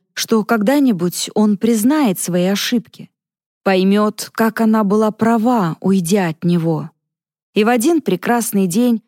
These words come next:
придет к ней и покаяться за все годы, что мучил ее. Когда он умер, ей пришлось согласиться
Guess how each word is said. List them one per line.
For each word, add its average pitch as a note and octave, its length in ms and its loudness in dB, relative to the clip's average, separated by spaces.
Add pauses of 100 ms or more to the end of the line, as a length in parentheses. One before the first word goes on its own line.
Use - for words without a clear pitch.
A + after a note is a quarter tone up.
(120)
придет G#3+ 480 0
к - 100 -6
ней E3 340 -2 (220)
и G3+ 100 0
покаяться F#3 1000 -2
за E3+ 200 0
все F3+ 300 -2
годы, E3+ 360 0
что - 240 -4
мучил E3+ 480 0
ее. D3 320 -10 (840)
Когда A3 360 2
он B3 180 4
умер, G#3+ 440 0 (140)
ей A#3 220 0
пришлось B3+ 520 -2
согласиться F#3 1000 -2